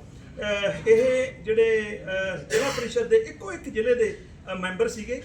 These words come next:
ਸ਼੍ਰੋਮਣੀ ਅਕਾਲੀ ਦਲ ਦੀ ਟਿਕਟ ਦੇ ਉੱਤੇ ਜਿੱਤੇ। ਅਹ, ਬੜਾ ਵੱਡੀ ਸੇਵਾ ਇਹਨਾਂ ਦੀ ਇਲਾਕੇ ਦੇ ਵਿੱਚ, ਖਰੜ ਵਿਧਾਨ ਸਭਾ ਹਲਕੇ ਦੇ ਵਿੱਚ ਇਹਨਾਂ ਦਾ ਪਿੰਡ ਹੈ, ਤੇ ਨਾਲ ਇਹਨਾਂ ਦੇ ਸਾਥੀ ਔਰ ਮੇਰੇ ਨਾਲ ਧੀਰਜ ਅਹੂਜਾ ਸਾਹਿਬ ਬੈਠੇ ਹੈ। ਸੋ ਅੱਜ ਦੀ ਜਿਹੜੀ ਮੀਟਿੰਗ ਦਾ ਸਵਾਲ ਹੈ, ਅੱਜ ਦੀ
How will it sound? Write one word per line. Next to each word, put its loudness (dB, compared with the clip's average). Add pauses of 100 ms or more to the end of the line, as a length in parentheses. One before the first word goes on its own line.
ਸ਼੍ਰੋਮਣੀ -8
ਅਕਾਲੀ -6
ਦਲ -6
ਦੀ -10
ਟਿਕਟ -10
ਦੇ -8
ਉੱਤੇ -6
ਜਿੱਤੇ। -6 (320)
ਅਹ, -4
ਬੜਾ -6
ਵੱਡੀ -2
ਸੇਵਾ -4
ਇਹਨਾਂ -4
ਦੀ -4
ਇਲਾਕੇ -4
ਦੇ -6
ਵਿੱਚ, -10
ਖਰੜ -4
ਵਿਧਾਨ -8
ਸਭਾ -8
ਹਲਕੇ -10
ਦੇ -8
ਵਿੱਚ -10
ਇਹਨਾਂ -12
ਦਾ -10
ਪਿੰਡ -4
ਹੈ, -8 (340)
ਤੇ -6
ਨਾਲ -2
ਇਹਨਾਂ -4
ਦੇ 0
ਸਾਥੀ -6
ਔਰ -6
ਮੇਰੇ -10
ਨਾਲ -6
ਧੀਰਜ -8
ਅਹੂਜਾ -4
ਸਾਹਿਬ -6
ਬੈਠੇ 0
ਹੈ। -4 (380)
ਸੋ 0
ਅੱਜ -2
ਦੀ -6
ਜਿਹੜੀ -2
ਮੀਟਿੰਗ -2
ਦਾ 2
ਸਵਾਲ 0
ਹੈ, -2
ਅੱਜ -6
ਦੀ -4